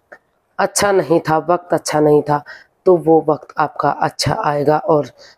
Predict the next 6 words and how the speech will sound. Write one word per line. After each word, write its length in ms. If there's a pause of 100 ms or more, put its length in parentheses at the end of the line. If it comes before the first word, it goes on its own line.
(140)
आपके 360
रिश्तों 340
में 120
सुधार 360
होगा, 400 (440)
अ, 400